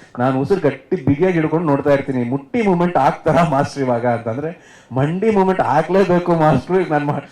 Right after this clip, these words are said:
ಅಂದ್ರೆ ಡ್ಯಾನ್ಸ್ ಮಾಡೋಕೆ ಇಷ್ಟ ಆಗಿರೋದ್ರಿಂದ ಕಲೈ ಮಾಸ್ಟ್ರು ಏನಾದ್ರು ಸ್ಟೆಪ್ ಮಾಡಿದಾಗ ಅದನ್ನ ಹೇಳ್ಕೊಡೋ ರೀತಿ ಇದೆಯಲ್ಲ, ಅದು ಎಂಥವನಿಗೆ ಆದ್ರೂ ಕಲಿಯೋಕೆ ಆಸೆ ಆಗುತ್ತೆ.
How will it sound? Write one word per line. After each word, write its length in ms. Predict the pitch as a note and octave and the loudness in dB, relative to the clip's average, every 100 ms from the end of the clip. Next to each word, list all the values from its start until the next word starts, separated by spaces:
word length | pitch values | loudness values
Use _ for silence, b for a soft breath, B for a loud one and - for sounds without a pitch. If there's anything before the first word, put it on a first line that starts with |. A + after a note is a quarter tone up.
| B B - | B B -8
ಅಂದ್ರೆ 220 | F3+ G3+ | -4 -4
ಡ್ಯಾನ್ಸ್ 380 | D3 C#3+ A3 G3+ | -2 -2 -2 -4
ಮಾಡೋಕೆ 240 | G3 D#3 | -4 -4
ಇಷ್ಟ 220 | C3+ - | -10 -2
ಆಗಿರೋದ್ರಿಂದ 600 | A#3+ G3 D#3 B2+ G#2+ F#2 F2+ A2 - b b b | 0 0 -2 -6 -6 -10 -14 -16 -20 b b b
ಕಲೈ 200 | D#3 G3 | -2 0
ಮಾಸ್ಟ್ರು 300 | G#3 G3 G3 | 2 0 0
ಏನಾದ್ರು 180 | F3 E3+ | 0 -2
ಸ್ಟೆಪ್ 260 | - E3+ F3+ | -2 -4 0
ಮಾಡಿದಾಗ 300 | E3+ E3 D#3+ | 0 2 0
ಅದನ್ನ 200 | D#3 D3+ | 0 -2
ಹೇಳ್ಕೊಡೋ 500 | B2+ F3+ G#3+ G#3 E3+ | 0 2 4 4 4
ರೀತಿ 260 | D#3 D#3 | 2 0
ಇದೆಯಲ್ಲ, 400 | C3 A2 A2+ B2+ | -2 -2 -2 -2
ಅದು 340 | B2 C#3 D#3+ D3+ | -2 -2 -2 -2
ಎಂಥವನಿಗೆ 600 | B2+ D3+ D#3 G3 G#3 G3+ | -4 -6 -4 -2 0 0
ಆದ್ರೂ 180 | F3 | 0
ಕಲಿಯೋಕೆ 400 | F3 C#3 D#3 D#3+ | -2 -4 -6 -6
ಆಸೆ 200 | G#2+ - | -8 -10
ಆಗುತ್ತೆ. 440 | F2+ E2+ E2+ - | -16 -16 -20 -20